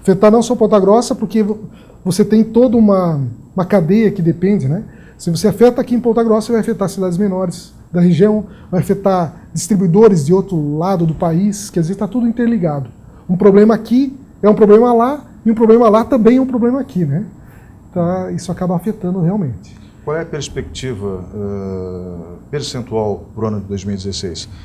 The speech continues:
Speaker 2: Esse ano acho que nós tivemos um encolhimento no setor industrial na casa de sete por cento, eu não tenho certeza desse número.
Speaker 1: É, parece que isso, sete por cento, eu não tô bem
Speaker 2: Entre
Speaker 1: recordado.
Speaker 2: sete e oito por cento.
Speaker 1: Porque a gente já vinha caindo três, quatro, sabe?
Speaker 2: Ano a
Speaker 1: Oscilando
Speaker 2: ano.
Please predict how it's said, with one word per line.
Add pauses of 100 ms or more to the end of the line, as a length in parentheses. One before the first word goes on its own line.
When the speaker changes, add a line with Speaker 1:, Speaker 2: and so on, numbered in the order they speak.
(140)
Speaker 2:
Esse
ano
acho
que
nós
tivemos
um
encolhimento
no
setor
industrial
na
casa
de
sete
por
cento,
eu
não
tenho
certeza
desse
número. (260)
Speaker 1:
É, (160)
parece
que
isso,
sete
por
cento,
eu
não
tô
bem
Speaker 2:
Entre
Speaker 1:
recordado.
Speaker 2:
sete
e
oito
por
cento. (200)
Speaker 1:
Porque
a
gente
já
vinha
caindo
três,
quatro,
sabe?
Speaker 2:
Ano
a
Speaker 1:
Oscilando
Speaker 2:
ano.